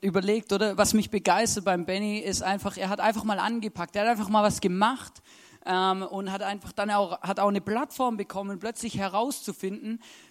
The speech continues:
was er gut kann. Wisst ihr, und der Punkt ist, manchmal, da fragen wir uns immer, was können wir, was können wir, was können wir, oder? Aber der beste Weg, es herauszufinden, ist, wenn du einfach mal was machst. Weil dann findest du relativ schnell raus, ob das dein Ding ist oder eben nicht.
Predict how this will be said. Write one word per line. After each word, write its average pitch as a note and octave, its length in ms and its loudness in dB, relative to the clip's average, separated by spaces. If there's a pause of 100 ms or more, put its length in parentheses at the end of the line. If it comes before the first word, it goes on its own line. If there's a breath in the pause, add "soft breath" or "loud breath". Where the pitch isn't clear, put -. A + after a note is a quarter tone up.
was G#3+ 320 2
er B3+ 120 0
gut A#3 220 -2
kann. A#3 340 -2 (500 soft breath)
Wisst A3+ 220 4
ihr, A#3+ 100 4
und A#3 60 4
der A#3 80 6
Punkt C4 380 2
ist, B3 200 0
manchmal, A#3+ 480 2
da A#3 80 2
fragen B3+ 340 2
wir A3+ 60 0
uns G3+ 120 -4
immer, B3 200 0
was G#3+ 200 2
können B3+ 240 2
wir, A#3 100 2
was G#3+ 160 0
können A#3+ 220 0
wir, G#3+ 100 0
was F#3 160 -4
können B3 340 0
wir, G3+ 300 -6
oder? A#3 380 -8
Aber G3+ 180 -6
der G3 220 -8
beste B3 560 -2
Weg, C#4 240 -6
es G#3 160 -6
herauszufinden, G#3 800 -4
ist, G#3 140 -8
wenn G#3+ 120 -4
du G#3+ 80 -4
einfach A#3+ 320 -2
mal A#3 180 0
was A3 160 -2
machst. - 480 -4 (1080 soft breath)
Weil A#3+ 100 -2
dann B3+ 160 2
findest B3+ 320 2
du - 60 -4
relativ B3 360 -2
schnell C4+ 260 -2
raus, A3+ 280 0
ob F#3 100 -4
das G3 140 -4
dein F#3 220 -2
Ding A#3 160 -4
ist G#3+ 160 -6
oder F#3 160 -6
eben D3+ 260 -2
nicht. - 340 -2